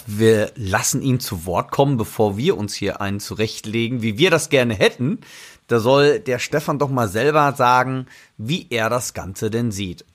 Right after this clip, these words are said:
Was ich auf jeden Fall nur sagen kann, Stefan ist, ähm, ein unheimlich musikalischer Percussionist, so doof sich das jetzt anhört, also der viel mit Farben arbeitet, der Klangbilder aufzeichnet.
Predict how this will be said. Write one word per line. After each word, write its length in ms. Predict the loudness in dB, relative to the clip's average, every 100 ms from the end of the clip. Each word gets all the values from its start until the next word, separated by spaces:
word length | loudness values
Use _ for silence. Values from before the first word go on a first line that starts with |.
| _
Was 260 | -4 -2 0
ich 180 | 2 2
auf 100 | 4
jeden 200 | 2 2
Fall 140 | 2
nur 120 | 2
sagen 300 | 4 4 2
kann, 340 | 0 -4 -4 -6
Stefan 580 | -10 -4 -2 2 2 0
ist, 440 | -4 -4 -4 -6 -2
ähm, 480 | 2 2 2 -2 -8 _ _ _ _ _ _ _ _ _
ein 320 | -2 -2 -4 -8 _ _ _
unheimlich 1400 | 0 2 2 2 2 2 2 0 0 -2 -4 -8 -10 -14 _ _ _ _ _ _ _ _ _ _ _ _
musikalischer 840 | 2 2 2 0 2 2 2 0 -2
Percussionist, 880 | 0 0 0 0 -2 -2 -6 -12 -8
so 180 | -4
doof 300 | -2 0 0
sich 120 | -2 -4
das 180 | -2
jetzt 180 | -2 -2
anhört, 400 | 0 4 4 4
also 160 | 0 0
der 120 | -2
viel 300 | -2 -4 0
mit 180 | 0 -2
Farben 440 | 2 4 4 2
arbeitet, 560 | 0 0 2 0 -2 -8
der 60 |
Klangbilder 640 | -6 -2 0 2 4 4 2
aufzeichnet. 480 | 0 0 -2 -2